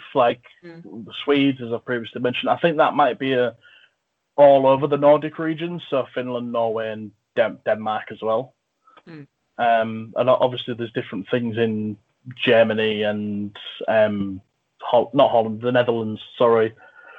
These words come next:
Speaker 1: Such a cumbersome name for a country, the Netherlands. You have a perfectly good name, Holland, and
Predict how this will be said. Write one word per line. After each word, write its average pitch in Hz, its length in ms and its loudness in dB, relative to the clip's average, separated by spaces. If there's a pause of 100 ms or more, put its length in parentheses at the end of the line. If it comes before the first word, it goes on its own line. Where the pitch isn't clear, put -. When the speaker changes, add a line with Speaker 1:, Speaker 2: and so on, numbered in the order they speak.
(440)
Speaker 1:
Such 233 160 6
a 262 40 4
cumbersome 220 760 2
name 180 320 0
for 143 160 -2
a 135 40 -8
country, 147 580 0
the 123 120 -4
Netherlands. 151 400 2
You 156 80 -2
have 196 160 -2
a 196 60 -6
perfectly 185 500 0
good 151 240 -4
name, 120 300 -2
Holland, 120 480 -2
and 113 280 -12